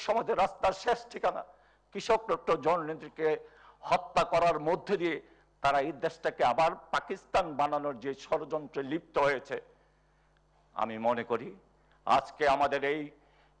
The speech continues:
কৃষক লীগের নেতাকর্মী আজকে যারা আছেন, সারা বাংলাদেশে যারা এই অনুষ্ঠান দেখছেন, এই শোকের মাসে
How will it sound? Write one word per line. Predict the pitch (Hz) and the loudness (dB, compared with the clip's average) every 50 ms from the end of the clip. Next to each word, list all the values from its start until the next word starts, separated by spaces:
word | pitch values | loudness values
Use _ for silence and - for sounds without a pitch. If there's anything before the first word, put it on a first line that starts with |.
| _ - | _ -6
কৃষক | 151 151 - 175 170 170 - 156 | -6 -2 2 2 2 2 2 -2
লীগের | 147 151 135 156 151 143 151 151 | -2 0 2 2 0 0 0 0
নেতাকর্মী | 156 156 156 156 151 156 160 151 147 151 151 156 156 | 2 2 2 2 2 2 0 -2 0 0 2 2 2
আজকে | - - - 175 135 - | 0 -2 -4 -4 0 2
যারা | 147 143 151 151 147 151 | 2 2 2 2 2 0
আছেন, | - - - 180 - - - _ _ _ _ _ _ _ _ _ - | 0 -2 -6 -8 -8 -10 -16 _ _ _ _ _ _ _ _ _ -4
সারা | - 165 160 160 170 165 160 | 2 6 6 6 6 6 4
বাংলাদেশে | 170 170 165 160 170 156 170 - 165 165 170 | 2 2 2 0 0 0 -2 -6 -4 0 2
যারা | 165 160 165 165 165 | 4 4 4 4 2
এই | 170 170 165 | 0 -2 -2
অনুষ্ঠান | 170 175 - - - 185 165 165 165 180 | -4 -6 -4 -2 0 0 0 0 0 0
দেখছেন, | 180 180 - - 190 175 170 - - - - _ _ _ _ _ _ _ _ _ _ _ - | 0 -2 -2 0 0 0 0 -2 -8 -18 -20 _ _ _ _ _ _ _ _ _ _ _ -4
এই | - 151 175 180 170 - - | -2 0 0 0 -4 -6 -6
শোকের | - 185 185 - 214 190 180 180 180 | -4 -4 -2 0 0 0 0 2 2
মাসে | 170 170 - - 196 | 0 0 0 -2 -4